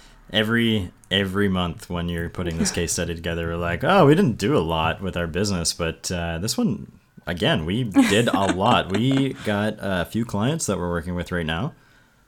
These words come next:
Speaker 1: Um,
Speaker 2: We finished a project for one client, and they hired us on to do another project, which is always exciting.
Speaker 1: That's true. Uh, we did get another client that you're currently about to start working with this week, I
Speaker 2: Yes,
Speaker 1: believe.
Speaker 2: yes, that's correct.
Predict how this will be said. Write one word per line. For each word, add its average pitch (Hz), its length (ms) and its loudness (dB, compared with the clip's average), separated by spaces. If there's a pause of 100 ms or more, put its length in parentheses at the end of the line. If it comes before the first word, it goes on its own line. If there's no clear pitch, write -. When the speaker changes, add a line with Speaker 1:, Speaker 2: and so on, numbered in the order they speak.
(120)
Speaker 1:
Um, 82 680 -2 (300)
Speaker 2:
We 220 160 0
finished 220 400 0
a 262 40 2
project 254 400 0
for 247 140 -4
one 240 180 4
client, 247 360 0
and 190 100 -2
they 170 60 0
hired 175 280 -2
us 175 140 -2
on 165 160 -2
to 170 80 -10
do 165 140 -2
another 156 240 -2
project, 220 500 -4
which 175 120 -4
is 165 120 -4 (100)
always 151 300 2
exciting. 165 640 -4
Speaker 1:
That's - 180 -4
true. 127 280 0 (100)
Uh, 87 320 0
we 85 140 -4
did 82 260 -4
get 82 220 -2
another 82 480 -4 (180)
client 85 400 -6
that 85 100 -4
you're 82 120 -6
currently 85 560 -6
about 85 260 -4
to - 60 -6
start 82 240 -4
working 85 260 -6
with 82 160 -8
this 85 160 -8
week, 120 340 -10
I - 40 -8
Speaker 2:
Yes, - 560 -2
Speaker 1:
believe. 190 140 -4
Speaker 2:
yes, - 160 -2
that's 175 180 -4
correct. - 480 -6